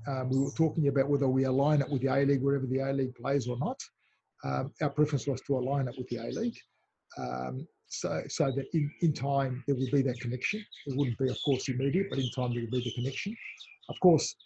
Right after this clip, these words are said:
we've also want to be connected. It's very important to note here that this new division will be connected to the N P L all the way down, promotion, relegation below, so that we want to be connected all the way down. This is not a new division which is not connected, which is just another isolated,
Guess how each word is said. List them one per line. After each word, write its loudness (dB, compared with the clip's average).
we've 2
also 2
want 2
to 0
be 0
connected. 0
It's -4
very 2
important -2
to -2
note 0
here 0
that -2
this 2
new 4
division -2
will -4
be 0
connected -2
to -4
the 0
N -2
P 0
L 0
all 2
the 2
way -2
down, 0
promotion, -2
relegation -4
below, -2
so -8
that -4
we 2
want 2
to -2
be -2
connected -2
all 0
the -2
way 0
down. -4
This -2
is -2
not 0
a 4
new 4
division 2
which -2
is 0
not 0
connected, -2
which -4
is 0
just 0
another 0
isolated, -2